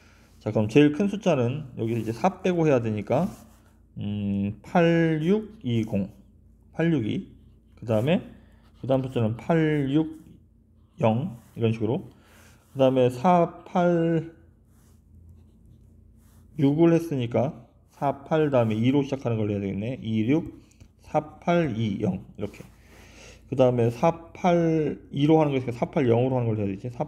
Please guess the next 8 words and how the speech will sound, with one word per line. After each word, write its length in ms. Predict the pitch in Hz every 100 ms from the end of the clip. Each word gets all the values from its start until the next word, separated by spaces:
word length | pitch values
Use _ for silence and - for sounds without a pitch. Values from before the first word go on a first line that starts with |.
| -
팔, 260 | 151 131
영, 260 | 113 113 110
육, 220 | 151 175 - - - - - - -
사, 200 | - 117 - -
팔, 480 | - 170 170 165 113
영, 260 | 104 101 -
이. 220 | 104 98 -
따라서 680 | 135 123 120 165 160 -